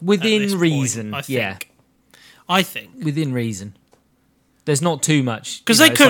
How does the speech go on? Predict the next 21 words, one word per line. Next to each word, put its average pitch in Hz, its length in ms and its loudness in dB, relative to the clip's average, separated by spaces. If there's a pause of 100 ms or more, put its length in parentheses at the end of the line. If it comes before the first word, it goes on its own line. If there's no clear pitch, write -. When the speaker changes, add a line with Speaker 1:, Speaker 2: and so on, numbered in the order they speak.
Speaker 1:
like - 20 -4
a - 140 -6
Speaker 2:
they 320 100 6
could 311 120 6
have 254 100 6
Speaker 1:
P - 40 -10
G - 60 -10
twelve 247 260 8
or - 40 -6
Speaker 2:
proper 220 60 2 (100)
Speaker 1:
whatever. 202 180 4
Speaker 2:
gone, 147 220 4
they 185 160 4
could 202 180 0
have 170 120 0
proper 180 300 -2
gone 151 300 -2
right 160 320 0
up 147 340 -10
with 143 300 -12
this, - 460 -12